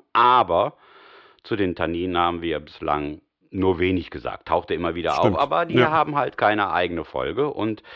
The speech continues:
Speaker 1: das holen wir jetzt nach und steigen vielleicht mal ganz allgemein ein. Lieber Tobias, Tannine, was ist das?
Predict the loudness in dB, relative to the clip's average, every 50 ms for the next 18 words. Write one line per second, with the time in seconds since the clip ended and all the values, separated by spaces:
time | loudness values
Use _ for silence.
0 | -20 -20 -8 _ -4 -4 -2 0 0 2 2 2 2 0 0 -2 -4 -6 -6 -4
1 | -4 -2 -2 -4 -4 -6 -8 -16 -12 _ -4 -4 -4 -4 -6 -6 -6 -4 -4 -2
2 | -2 -4 -6 -6 -6 -6 -6 -6 -6 -8 -8 -8 -8 -8 -6 -6 -6 -6 -8 -10
3 | -10 _ -10 -10 -8 -10 -10 -12 -12 -12 -12 -6 -2 -2 -2 0 -2 -4 -6 -10
4 | -18 -20 -20 -20 _ _ -10 -6 -6 -6 -6 -6 -8 -10 -6 -6 -6 -6 -6 -10
5 | -14 _ -8 -6 -4 -2 -2 -2 -2 -2 -4 -6 -10 -18 -20 _ _ -10 0 0
6 | 0 0 0 -10 -20 -20 _ -6 -6 -6 -6 -14 -16 -16 -16 -16 -18